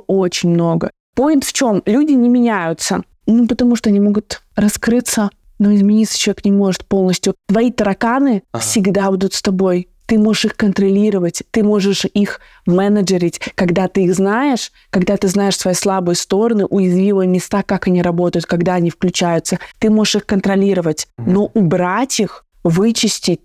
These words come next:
Speaker 1: себя перекроить — это невозможно. Люди, которые так думают, глубоко ошибаются. То есть они, может быть, это называют тем, что они начинают собой управлять, там надо с каждым человеком разбираться отдельно, но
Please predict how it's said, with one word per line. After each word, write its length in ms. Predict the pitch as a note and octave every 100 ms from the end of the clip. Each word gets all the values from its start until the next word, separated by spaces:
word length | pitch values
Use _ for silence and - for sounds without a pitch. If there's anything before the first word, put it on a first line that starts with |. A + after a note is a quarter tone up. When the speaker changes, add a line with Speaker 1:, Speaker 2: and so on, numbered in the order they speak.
| -
Speaker 1:
себя 400 | - G#3 F3 G3
перекроить — 680 | F#3+ F#3 F3+ F#3 F3 A#3 A3+
это 160 | G3 F3+
невозможно. 640 | F3+ F3+ F3+ F#3 F3 D#3+
Люди, 260 | E3 F#3+ G3+
которые 340 | F#3 F#3 F3+
так 180 | F3+ F3
думают, 260 | G#3+ B3+
глубоко 380 | G3+ F3+ F3 -
ошибаются. 680 | G#3 - F3+ D#3+ D3+ - - _ _ -
То 60 |
есть 160 | A#3+ -
они, 220 | G#3+ A3+
может 200 | A3+ G#3+
быть, 200 | G#3 A3+
это 220 | A3 A3+
называют 560 | A3 G#3 G3 G#3+ G#3+ G3+
тем, 200 | G#3 G3+
что 180 | - G3
они 320 | G3+ G#3 F#3+
начинают 500 | G3 G3 - G#3 G3
собой 300 | - F#3+ G3
управлять, 520 | F#3+ G3 F#3+ A3+ E4+
там 140 | - F#3+
надо 220 | F3+ F3+
с 60 | -
каждым 320 | F#3 F3 F3
человеком 300 | - F3+ F#3
разбираться 520 | F3 F3 F3 E3+ F3+
отдельно, 400 | E3+ F#3+ B3+ A#3
но 180 | F3+